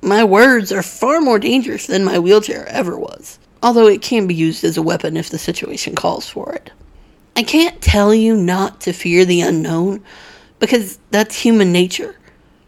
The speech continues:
But don't perpetuate the fear of disability, because disability can be known. Seek out disabled people. Talk to them. Learn from them. But not in a weird way, obviously.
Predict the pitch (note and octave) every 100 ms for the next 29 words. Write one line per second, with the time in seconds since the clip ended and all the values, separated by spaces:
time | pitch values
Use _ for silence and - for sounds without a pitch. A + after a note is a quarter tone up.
0 | _ - G#3 B3 C#4+ D4 A#3 - A3+ -
1 | - - F3+ E3 - F3 D#3+ D#3 - -
2 | G3+ F3+ A#3 D4 - - _ _ _ _
3 | - G#3+ A3 G3+ G3+ - - F#3+ A#3 -
4 | F#3 A3 B3 A3 - - A3+ C4+ C#4+ A#3
5 | E3+ E3+ D#3 - D#3+ E3+ - F4 _ _
6 | - - C4+ C4+ - - A3 A#3+ G#3 G3+
7 | G3+ G3+ F3 - G#3+ - - - _ _
8 | _ _ _ - B3+ B3+ - D4+ D#4+ -
9 | - _ _ _ - A#3 C#4 B3 - C4+
10 | C#4 C#4+ - _ _ _ - A3 A#3+ A3
11 | D#3+ E3 F#3 F3 - - F#3 - - -
12 | - B3 A#3